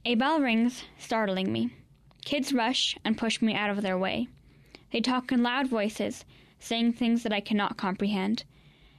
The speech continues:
They are in clothes of all colors. No uniforms, no restrictions,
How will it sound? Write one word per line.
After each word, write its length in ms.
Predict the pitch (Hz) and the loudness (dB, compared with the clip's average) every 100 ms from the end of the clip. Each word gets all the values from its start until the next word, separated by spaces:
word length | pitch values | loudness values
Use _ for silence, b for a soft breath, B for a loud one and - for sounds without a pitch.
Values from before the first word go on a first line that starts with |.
| b | b
They 140 | - 247 | -4 0
are 100 | 262 | 2
in 160 | 269 | 2
clothes 360 | 254 262 247 254 | 2 2 0 2
of 100 | 226 | 2
all 180 | 226 226 | 2 0
colors. 540 | - 226 208 226 254 - - b b _ | 0 -2 0 -2 -6 -12 -20 b b _
No 100 | 240 | 2
uniforms, 760 | 233 254 254 - 262 277 285 - - _ - | 4 4 2 2 2 4 2 -4 -20 _ -4
no 120 | 214 | 0
restrictions, 720 | 202 214 254 - - 285 285 | 0 -2 -4 -2 0 2 2